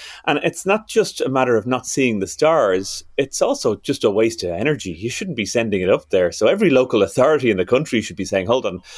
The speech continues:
let's look at this light pollution, 'cause we're sending half of it upwards." But, I mean, the problem for astronomy is that once you're in these urban areas where people are, you know, shining bright blue L E Ds upwards, um,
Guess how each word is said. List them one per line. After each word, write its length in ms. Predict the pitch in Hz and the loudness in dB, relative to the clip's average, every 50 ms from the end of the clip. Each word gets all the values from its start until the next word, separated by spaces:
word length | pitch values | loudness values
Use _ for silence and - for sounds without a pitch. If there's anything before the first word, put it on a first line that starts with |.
| - - - | -18 -12 -10
let's 160 | - - - | -8 -2 0
look 120 | 175 180 147 | 0 0 2
at 40 | |
this 140 | 123 117 101 | 0 0 2
light 240 | 107 110 117 123 - | 2 2 0 0 -2
pollution, 340 | - 107 104 104 - - 107 | -2 -2 -2 -2 -4 -6 -8
'cause 140 | 110 113 123 | -6 -4 -4
we're 80 | 135 | -2
sending 280 | 123 - 196 180 147 107 | -2 0 0 0 0 -2
half 380 | 101 - 127 127 143 143 - | -2 -2 0 0 0 0 -2
of 80 | 110 101 | -2 -2
it 100 | 107 92 | 0 2
upwards." 1000 | 95 110 - - - 117 101 - - - - - - - - - - - - - | 2 2 0 0 0 0 0 0 -2 -8 -14 -16 -18 -18 -16 -16 -14 -16 -8 -2
But, 140 | - 165 - | 0 0 0
I 60 | - | 0
mean, 200 | 156 143 139 135 | -2 -4 -4 -2
the 80 | 131 143 | -2 -2
problem 400 | 143 - 160 190 202 233 202 170 | 0 0 0 0 2 0 0 0
for 160 | - - 104 | 2 2 2
astronomy 540 | 95 - - - 120 135 185 220 208 185 160 - - | 2 2 2 0 0 2 2 2 2 2 2 2 2
is 200 | 110 107 101 - | 2 2 2 0
that 140 | - 95 - | -2 -2 0
once 240 | 110 139 139 - - | 0 0 0 2 2
you're 120 | 113 104 | 2 4
in 100 | 104 110 | 4 2
these 240 | 113 104 95 87 92 | 0 -2 -2 0 2
urban 240 | 92 95 87 90 87 | 2 2 2 0 -2
areas 480 | 87 90 98 101 98 92 85 82 - | 0 0 2 2 2 2 0 -2 -4
where 60 | 90 | -8
people 320 | 87 - 120 117 - 101 92 | -6 -4 -4 -4 0 2 2
are, 240 | 87 85 82 87 - | 2 2 0 -2 -6
you 200 | - 101 98 92 | -10 -12 -12 -10
know, 80 | 85 90 | -12 -12
shining 640 | 85 - - 113 107 107 101 98 92 92 87 80 85 _ | -8 -4 -2 0 0 0 0 -2 -4 -4 -8 -10 -16 _
bright 340 | - 104 101 101 101 104 98 _ _ | -2 2 2 2 2 0 -4 _ _
blue 440 | - 101 98 98 101 101 98 98 98 - | -2 0 2 2 2 2 2 0 0 -2
L 140 | 101 98 92 | -2 -2 -2
E 120 | 92 90 | -4 -4
Ds 360 | 82 107 110 101 95 87 80 | -2 -2 -2 -2 -2 0 2
upwards, 480 | 110 117 - - 98 92 92 98 - - - - - - - - - _ _ | 2 2 2 2 2 2 2 0 -4 -10 -16 -20 -20 -20 -20 -20 -20 _ _
um, 340 | 120 117 117 117 113 123 | -2 0 0 0 -2 -4